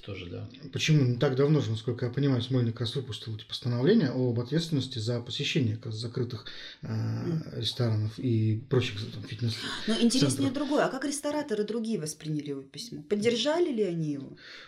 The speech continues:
Speaker 2: Кто-то, по-моему, поддерживал, но морально. Вот.
Speaker 3: Вот.
Speaker 2: Гот-
Speaker 3: То есть никто не сказал: "Да, мы вот щас тоже порвем,
Speaker 2: Ну, если
Speaker 3: э,
Speaker 2: бы
Speaker 3: белый поварской, э, халат на
Speaker 2: если
Speaker 3: груди
Speaker 2: бы
Speaker 3: и откроем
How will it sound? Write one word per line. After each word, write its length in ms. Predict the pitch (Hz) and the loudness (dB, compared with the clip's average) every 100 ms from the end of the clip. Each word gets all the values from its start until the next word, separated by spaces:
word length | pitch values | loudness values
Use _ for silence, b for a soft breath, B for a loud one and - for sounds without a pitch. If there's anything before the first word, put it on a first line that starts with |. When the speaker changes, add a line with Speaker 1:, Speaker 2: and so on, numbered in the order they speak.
| B B | B B
Speaker 2:
Кто-то, 540 | - - - 220 254 185 | -10 -8 4 4 6 2
по-моему, 440 | 156 165 220 180 | 6 6 6 4
поддерживал, 520 | 165 151 240 240 175 | 2 2 4 4 4
но 100 | 139 | 6
морально. 580 | 165 190 180 120 110 104 - _ | 6 6 4 4 2 -2 -8 _
Вот. 180 | 120 113 | -4 0
Speaker 3:
Вот. 280 | 214 214 180 | 4 6 4
Speaker 2:
Гот- 80 | - | 2
Speaker 3:
То 80 | |
есть 140 | - 220 | 2 4
никто 220 | 269 349 | 4 6
не 120 | 359 | 6
сказал: 380 | - 277 240 190 | 6 2 2 2
"Да, 480 | 180 208 339 330 214 | 4 2 4 4 0
мы 100 | 190 | -2
вот 140 | 220 | -4
щас 160 | 240 233 | -2 -2
тоже 240 | 233 247 208 | -2 -2 0
порвем, 640 | 208 214 220 339 143 120 | 2 0 4 4 4 2
Speaker 2:
Ну, 20 | 113 | 2
если 240 | 160 160 | 2 4
Speaker 3:
э, 60 | - | 2
Speaker 2:
бы 100 | - | 6
Speaker 3:
белый 260 | - 214 | 8 8
поварской, 800 | 214 220 226 233 - 233 196 180 175 180 | 6 4 0 0 2 6 6 4 0 -2
э, 20 | |
халат 420 | 220 220 202 143 | 2 4 4 4
на 60 | 202 | 4
Speaker 2:
если 160 | 240 | 6
Speaker 3:
груди 200 | 233 165 | 6 4
Speaker 2:
бы 60 | 156 | 4
Speaker 3:
и 60 | 185 | 4
откроем 180 | 226 | 4